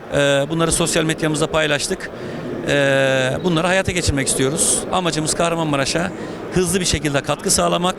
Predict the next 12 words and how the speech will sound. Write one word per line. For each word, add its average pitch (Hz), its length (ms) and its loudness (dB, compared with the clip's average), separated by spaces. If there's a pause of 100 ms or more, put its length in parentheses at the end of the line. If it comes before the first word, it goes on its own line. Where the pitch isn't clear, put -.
(500)
ve 160 60 2
yirmi 180 380 2
beş 208 240 2
bin 175 100 -2
konteyneri 165 580 0
bir 185 60 -2
an 170 120 0
önce 170 180 2
sağlam 185 360 2
konutlara 175 380 2
taşımak. 156 340 0 (460)
E, 147 420 4